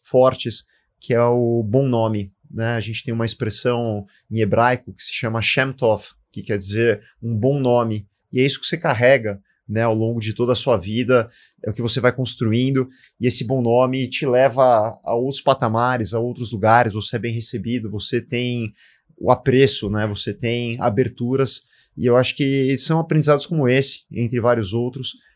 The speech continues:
que eu carrego. Agora, eu sou muito questionador, né, eu acho que um, talvez uma das minhas características é questionar o status quo constantemente, uma inquietude, uma forma de olhar diferente,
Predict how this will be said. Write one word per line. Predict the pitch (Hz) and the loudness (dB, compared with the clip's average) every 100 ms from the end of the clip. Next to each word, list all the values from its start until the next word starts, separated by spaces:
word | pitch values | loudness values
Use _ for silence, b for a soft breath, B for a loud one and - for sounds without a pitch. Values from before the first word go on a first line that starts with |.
| b | b
que | - 117 120 | -6 0 0
eu | 117 | 2
carrego. | 139 113 110 107 | 2 4 4 4
Agora, | 104 127 139 | 2 2 4
eu | |
sou | 147 156 | 0 -2
muito | 147 156 | -2 -4
questionador, | 165 - 175 135 120 113 _ _ _ - | -8 -6 -6 -2 0 0 _ _ _ -10
né, | 104 113 117 | -4 -2 0
eu | 107 | -2
acho | 110 | -6
que | - | -4
um, | 117 120 113 110 104 - | -4 -2 -2 -4 -6 -6
talvez | 113 113 | -6 -4
uma | 120 | -2
das | 120 | 0
minhas | 120 - | 0 -2
características | 123 113 120 120 - 104 | -2 -2 -2 -4 -4 2
é | 131 | 2
questionar | 139 127 127 120 | 2 -4 -6 -4
o | |
status | 117 123 123 - | -4 -4 -4 -6
quo | - 127 127 123 b b b _ | -4 0 0 -2 b b b _
constantemente, | 135 143 - 135 - 110 117 123 - | -2 -2 0 -2 0 0 0 0 -6
uma | 110 113 | -4 -4
inquietude, | - 127 - 123 135 107 107 101 _ _ _ _ | -2 -4 -2 -2 -2 -2 -6 -8 _ _ _ _
uma | 104 110 113 | -6 0 0
forma | - 123 120 120 | 2 2 2 0
de | 117 | 0
olhar | 117 123 131 | 4 4 4
diferente, | 117 - 117 123 131 - | 0 -4 -2 -2 -6 -10